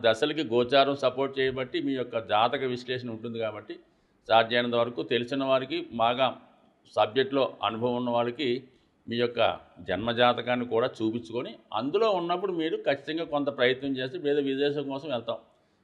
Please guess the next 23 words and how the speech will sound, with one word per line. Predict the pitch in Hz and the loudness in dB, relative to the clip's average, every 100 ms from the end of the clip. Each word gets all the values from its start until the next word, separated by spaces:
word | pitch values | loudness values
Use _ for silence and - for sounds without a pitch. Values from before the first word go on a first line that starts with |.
| _ 139 | _ 2
జన్మజాతకంలో | 151 160 156 160 156 151 156 147 | 4 4 6 6 4 2 2 2
లేనప్పుడు | 147 147 131 123 110 110 120 | 2 2 0 0 -2 -4 2
గోచారంలో | 143 151 160 160 165 143 | 4 6 6 6 2 2
సపోర్ట్ | 131 151 151 | 2 2 0
చేయనప్పుడు | 151 151 143 139 | -2 0 2 2
ఏం | 151 | 2
ఉపయోగం? | 139 151 151 190 - _ _ _ | 2 0 0 -4 -8 _ _ _
ఎన్నిసార్లు | 123 147 151 160 160 | -2 0 4 4 4
వెళ్ళినా | 160 156 | 2 2
కూడా | 160 180 143 | 2 2 2
వచ్చింది | 143 151 151 | 0 -2 -2
వచ్చినట్టే | 147 151 156 151 | -2 -6 -2 0
వెనక్కి | 143 143 139 | 0 -2 0
fail | 139 143 | 2 4
అవుతుంటుంది, | 135 135 139 160 170 | 2 -2 -4 -4 -4
ఊరికే | 139 127 143 | -6 -4 0
మనీ | 127 135 131 | 2 2 2
వేస్ట్ | 123 123 | 2 2
అవుతుంటుంది. | 113 107 95 - - | 0 -2 -10 -14 -12
So | - 139 113 | -10 -6 -4
ఆ | 120 120 | -4 2
కారణం | 123 120 123 | 4 4 0
వల్ల | 120 | -2